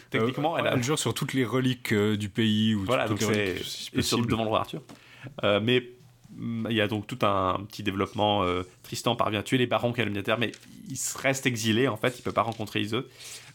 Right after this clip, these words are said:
Speaker 1: Euh, il va vivre en Petite-Bretagne, où il va épouser, et alors là, c'est, là on est plutôt chez Thomas, euh, parce que ça, c'est là que plus ou moins que le récit s'arrête chez Béroul, il me semble.
Speaker 2: Chez, chez Béroul, le récit s'arrête alors que Tristan est en train de buter les trois, euh, sénéchaux traîtres qui étaient
Speaker 1: Voilà.
Speaker 2: en train de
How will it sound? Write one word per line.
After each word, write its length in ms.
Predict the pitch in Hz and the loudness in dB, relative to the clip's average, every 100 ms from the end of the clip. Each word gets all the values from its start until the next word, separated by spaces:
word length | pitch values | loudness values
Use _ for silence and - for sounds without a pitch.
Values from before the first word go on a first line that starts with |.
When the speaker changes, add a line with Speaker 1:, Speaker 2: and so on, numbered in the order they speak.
| 107 | 0
Speaker 1:
Euh, 80 | |
il 80 | 107 | 0
va 100 | 107 120 | 0 0
vivre 200 | 131 120 | 0 0
en 60 | |
Petite-Bretagne, 720 | 120 139 156 127 117 151 151 - - - - - - _ _ - - 156 | -2 0 0 0 0 -2 -2 -6 -12 -20 -20 -20 -20 _ _ -20 -10 -2
où 60 | |
il 80 | 131 | 2
va 80 | 139 | 2
épouser, 360 | 135 151 139 | 2 0 0
et 40 | 120 | 0
alors 220 | 104 104 | 0 0
là, 140 | 113 131 | 0 0
c'est, 180 | - 104 | -2 -4
là 220 | 110 127 | 0 0
on 60 | |
est 60 | 120 | 0
plutôt 260 | - - 123 | -6 0 0
chez 220 | - 98 | 0 -2
Thomas, 320 | 113 120 151 - - - - | 0 0 -2 -8 -20 -20 -8
euh, 60 | 101 | -4
parce 160 | 95 - | -4 -6
que 100 | 98 | -2
ça, 160 | 117 | -2
c'est 360 | - - - 107 | -2 -8 -8 -2
là 100 | 110 | -4
que 100 | - | -4
plus 120 | 113 | -6
ou 40 | 110 | -4
moins 100 | 104 | -4
que 40 | |
le 60 | 98 | -4
récit 180 | 101 107 | -4 -4
s'arrête 220 | 101 104 | -2 -2
chez 340 | - - - | -4 -4 -2
Béroul, 280 | 101 98 135 | 2 2 2
il 60 | 127 | 0
me 60 | 92 | -2
semble. 380 | 127 147 92 - | -4 -4 -6 -6
Speaker 2:
Chez, 220 | - 160 180 | -4 -2 0
chez 120 | 139 | 0
Béroul, 220 | 151 165 | 2 2
le 60 | 131 | 2
récit 240 | 117 - | 2 0
s'arrête 360 | 127 127 131 135 | 2 2 2 2
alors 240 | 107 110 - | 2 2 0
que 100 | 104 | -4
Tristan 360 | - 131 139 | 0 0 2
est 40 | 127 | 0
en 100 | 107 | 0
train 160 | - | 0
de 60 | 107 | 0
buter 300 | 107 120 123 | -2 -2 0
les 120 | 110 | 0
trois, 420 | 92 120 110 117 101 | -2 0 2 2 2
euh, 240 | 92 92 | 0 0
sénéchaux 600 | 90 - 113 107 - 113 | -2 0 2 2 0 -2
traîtres 360 | - 110 107 - | -2 0 -2 -2
qui 120 | 98 | -4
étaient 80 | 90 | 0
Speaker 1:
Voilà. 160 | 98 | 0
Speaker 2:
en 20 | 92 | 0
train 180 | - | -2
de 60 | 104 | -2